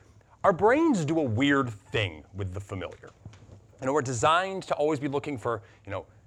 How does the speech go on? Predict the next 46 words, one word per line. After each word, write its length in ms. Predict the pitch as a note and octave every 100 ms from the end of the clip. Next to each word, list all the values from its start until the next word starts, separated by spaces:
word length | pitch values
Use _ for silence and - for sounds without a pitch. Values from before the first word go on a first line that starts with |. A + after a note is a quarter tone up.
| -
new 240 | G#2+ B2+
things 340 | A2+ C3 A#2 G#2
coming, 440 | - G#2+ F2 E2+ - -
the 140 | B2+ C3
threats, 880 | B2 - C3 C#3+ - - - - _
different 340 | D3 C#3 D#3 C#3
things 180 | D3
like 80 | C#3
that 80 | B2+
to 60 | A2+
be 80 |
aware. 340 | C3+ A#2+ C3+ G#2 - -
So 120 | -
the 60 | F3
familiar 500 | - F#3+ G#3 B3 A#3+
becomes 360 | G#3+ - E3+
something 500 | - D#3+ C#3+ C#3+ C3+ B2 _ _ -
we 100 | G#2
can 120 | G2+
ignore. 640 | E2 E2+ G2 F2+ - - _ _ - - - - -
So 280 | - C#3+ C#3 - -
frequently 680 | C#3+ - C#4 - G#3 F3 E3+
when 200 | D3+ D#3
things 360 | - E3+ D3+
become 440 | A#2 C3+ - D#3 C#3+
so 440 | - - F3 F3
familiar, 760 | D#3+ D#3+ C#3+ D3 E3 F#3 G3+ - - - B2+
they 160 | D#3+
can 140 | F3 D#3+
become 560 | D#3 - D#3+ D3 D3 - - -
over 160 | C3+ A2
here. 420 | G2 - E2+ - _ _ -
They 80 | A2+
can 60 | A#2+
be 60 |
forgotten 480 | A2+ G#2+ A#2 C#3 -
about. 280 | D2+ D#2+ -
They 80 | G#2
can 120 | G#2+
be 100 | C3
ignored. 380 | C3 A#2+ A#2+ A#2+
They 60 |
can 60 | A2+
be 60 | A2+
put 220 | A#2 A#2+
away. 440 | G2 G2 F2+ -